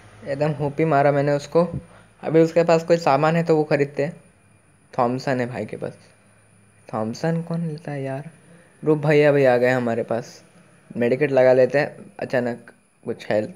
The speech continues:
health main होता है, तुम लोग को तो पता ही है। और साथ में ये गन ओपी है guys, M फ़ोर ए वन। जै-, मैंने एम पी फ़ाइव चलाया, फिर भी एम पी फ़ाइव चला नहीं, पर ये गन ओपी बोलते हैं।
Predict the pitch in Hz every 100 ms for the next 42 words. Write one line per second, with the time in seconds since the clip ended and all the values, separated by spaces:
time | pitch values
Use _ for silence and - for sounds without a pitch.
0 | - 160 165 175 190 175 180 170 156 147
1 | 175 - _ _ _ _ - 123 135 131
2 | 135 139 127 151 143 131 127 165 185 180
3 | 185 185 185 185 185 175 170 185 165 139
4 | 135 - _ _ _ _ _ 143 156 160
5 | 160 160 156 - - _ _ _ _ _
6 | _ 127 139 131 131 - 120 127 131 156
7 | 160 156 175 185 180 170 175 170 160 165
8 | 156 147 156 170 170 139 110 107 110 _
9 | _ _ _ 123 127 139 160 175 170 -
10 | 143 143 160 123 117 - -